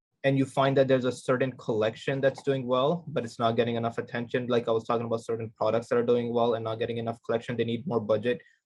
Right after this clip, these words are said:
You can literally just launch a separate P max campaign or just build a separate asset group with only those products in there. They're like those ten, fifteen cl-, products in there, and it'll give those, that collection more attention.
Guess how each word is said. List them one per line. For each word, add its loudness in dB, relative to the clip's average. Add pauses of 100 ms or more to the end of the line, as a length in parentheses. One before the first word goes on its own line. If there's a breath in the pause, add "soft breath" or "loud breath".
(160)
You -2
can 0
literally 2
just 0
launch -2
a 0
separate -2
P -8
max -6
campaign 0
or -2
just -2
build 4 (640)
a -4
separate 2
asset 2
group -2
with 2
only -4
those 0
products -2
in -8
there. 2
They're 0
like -2
those 0
ten, -4
fifteen -6
cl-, -16
products 2
in -4
there, 4
and -4
it'll 2
give 2 (280)
those, -2 (140)
that 2
collection -2
more -2
attention. -6